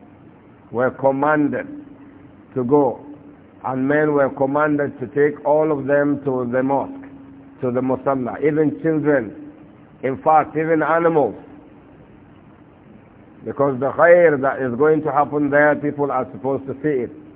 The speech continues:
So the women menstruating will stay behind those who are performing the salah.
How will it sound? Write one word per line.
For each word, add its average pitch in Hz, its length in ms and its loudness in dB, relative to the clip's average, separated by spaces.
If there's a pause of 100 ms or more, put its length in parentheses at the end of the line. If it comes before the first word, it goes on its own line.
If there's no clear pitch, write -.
(480)
So 143 160 2
the 139 140 0
women 175 400 4
menstruating 160 760 2
will 139 220 0
stay 151 200 6
behind 151 580 2
those 147 220 2
who 143 100 0
are 135 200 4
performing 143 560 -2
the 135 160 -4
salah. 131 400 0